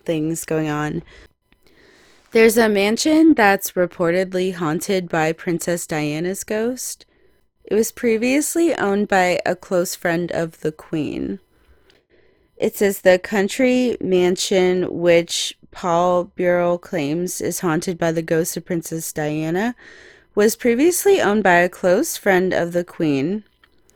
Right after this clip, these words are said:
The former royal butler sparked astonishment this week with claims that his Cheshire home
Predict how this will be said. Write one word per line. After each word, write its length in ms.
The 560
former 640
royal 400
butler 640
sparked 760
astonishment 760
this 200
week 220
with 220
claims 500
that 220
his 400
Cheshire 600
home 440